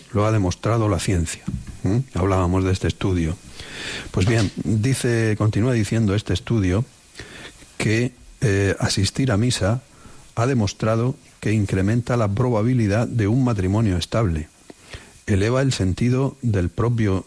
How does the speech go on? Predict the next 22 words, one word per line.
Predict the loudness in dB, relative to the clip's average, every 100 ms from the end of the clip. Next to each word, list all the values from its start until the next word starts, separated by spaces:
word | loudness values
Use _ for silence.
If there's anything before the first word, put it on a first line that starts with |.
| -6
significado | -4 0 0 0 0 0 2 0 -2
y | 0 0
extiende | 0 0 0 2 0 -2
los | -2 -2 0
lazos | 0 0 -2 -4
sociales, | -4 -2 0 -2 -4 -8 -10 -20 -18 -16 -14 -16 -6
así | -2 0 2
como | 2 2
lleva | 2 2 0 0
a | 0 0
mayores | 2 2 2 2
donaciones | 0 0 0 0 0
caritativas | 0 0 2 2 2 2 2 -2 -6
y | -2 0
a |
un | 2 2
voluntariado | 2 0 0 0 2 2 2
y |
compromiso | 0 0 0 0 0 0
cívico | 0 0 0 0 0 0
más | 0 2 0
robusto. | 0 0 0 -4 -8